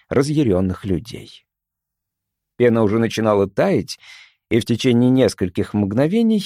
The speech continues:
от неё не осталось ничего, даже пятен. Телесные ничуть не пострадали, хотя толклись вокруг, как рассерженные пчёлы, чей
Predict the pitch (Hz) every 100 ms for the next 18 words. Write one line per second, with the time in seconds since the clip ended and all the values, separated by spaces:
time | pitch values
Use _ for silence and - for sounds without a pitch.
0 | - 165 208 214 269 220 131 - 160 180
1 | - 98 113 120 - 101 95 92 90 104
2 | 170 156 151 - 87 80 - - - -
3 | _ _ _ _ _ - 151 208 202 120
4 | 110 143 151 98 - 95 107 - 160 202
5 | 233 214 - - - - 170 226 160 160
6 | 160 123 90 117 127 208 226 - 113 123
7 | 120 - 160 151 151 139 123 - 110 90
8 | 85 - 110